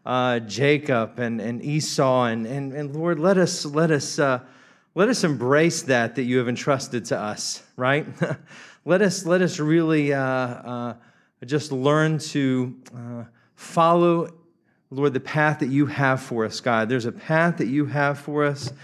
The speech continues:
direction, the guidance that you have, Lord, and we, we wanna, we wanna take the right path, Lord. Your word is a lamp into our feet, a light into our path.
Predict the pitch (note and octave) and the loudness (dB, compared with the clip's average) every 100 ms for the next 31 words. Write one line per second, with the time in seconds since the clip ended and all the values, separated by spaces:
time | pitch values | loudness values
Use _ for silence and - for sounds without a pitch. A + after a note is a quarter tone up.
0 | - - - - A2+ C#3+ C3 C#3 E3 - | -20 -20 -20 -12 0 2 4 4 2 2
1 | - F3 E3 D#3+ - _ _ _ _ - | 0 2 2 -2 -10 _ _ _ _ -6
2 | A2 A2 C#3+ D3 E3 E3 - E3 D3 D3 | -6 -2 2 4 4 2 0 0 2 2
3 | D3 C#3 D3+ C3 C#3+ F#3 D3+ C#3 D#3+ D3+ | 2 2 0 0 0 -2 -2 -2 2 2
4 | B2+ A2+ A#2+ D3+ C#3 G#2 - C#3 C3 G#2 | 4 2 0 -2 0 -2 -2 -2 -2 0
5 | A2+ A2 - A2+ F#2+ F2+ A2+ A2 A#2 G#2+ | 2 0 -2 -2 -2 -6 -6 -2 -2 0
6 | A#2+ A2 C3+ C3+ A2+ A2 G#2 B2 C3 C#3 | -2 2 2 2 2 0 0 0 0 -2
7 | A2 C3+ A#2+ C#3 A2+ G2+ A#2+ D#3 E3 D#3+ | -2 -2 0 0 0 2 2 2 0 -6
8 | - D3 C#3 C#3+ B2 - | -4 -4 -4 -4 -4 -4